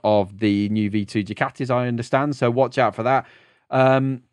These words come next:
National Superstock, Trish. We didn't, we talked about Supersport before, but what about National Superstock? First of all, I think we need to talk about Taylor Mackenzie and his retirement, 'cause that was a very emotional retirement, wasn't it, back at Donington the other day? He'll be retiring at the end of the year. I don't know whether he's gonna focus on his YouTube blogging or,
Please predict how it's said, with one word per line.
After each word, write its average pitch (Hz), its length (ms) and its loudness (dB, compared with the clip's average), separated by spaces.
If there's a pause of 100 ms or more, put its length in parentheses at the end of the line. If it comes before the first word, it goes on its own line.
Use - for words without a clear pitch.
(480)
National 190 360 0
Superstock, - 580 2
Trish. 143 260 2
We 151 60 2
didn't, 165 160 4
we 151 80 -2
talked 175 180 4
about 160 120 2
Supersport 160 560 4
before, 113 260 2
but 127 140 2
what 151 100 4
about 151 180 4
National 139 320 -4
Superstock? 131 600 2 (720)
First 247 200 8
of 147 80 4
all, 131 80 6
I 131 40 4
think 180 120 6
we 180 60 -2
need 170 120 4
to 147 80 -4
talk 165 300 4
about 151 380 4
Taylor 156 200 2
Mackenzie 180 440 2
and 135 80 4
his 175 160 4
retirement, 143 440 4
'cause 127 80 -2
that 175 100 2
was 185 100 2
a 151 40 2
very 123 220 4
emotional 110 540 2
retirement, 110 480 2
wasn't 185 200 2
it, 117 60 -2
back 117 220 -2
at 117 80 -6
Donington 113 400 0
the 110 60 2
other 104 120 2
day? 107 160 4
He'll 135 120 8
be 131 100 4
retiring 120 420 2
at 107 80 -4
the 113 80 0
end 107 80 0
of 107 80 -2
the 110 60 0
year. 113 120 2
I 131 40 2
don't 135 180 0
know 123 80 -6
whether 120 160 -4
he's 117 120 -2
gonna 117 160 -2
focus 117 280 0
on 120 100 0
his 110 140 -4
YouTube 123 360 -2
blogging 123 460 2
or, 110 200 4